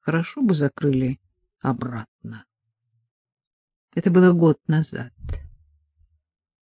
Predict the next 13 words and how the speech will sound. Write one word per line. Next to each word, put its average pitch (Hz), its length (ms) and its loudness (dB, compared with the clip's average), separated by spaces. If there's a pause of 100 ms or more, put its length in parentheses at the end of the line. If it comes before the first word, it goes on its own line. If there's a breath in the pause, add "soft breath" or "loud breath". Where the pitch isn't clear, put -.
(140)
Траншею 208 580 8
зарыли, 202 640 4 (920)
по 151 80 0
ней 165 260 6
много 262 760 2
воды 131 520 0 (260)
утекло. - 640 -10 (1400)
Сейчас - 460 -4
другая 143 420 0
жизнь, 240 540 4 (580)
другие 143 680 2 (320)
проблемы 175 800 4
и 254 200 4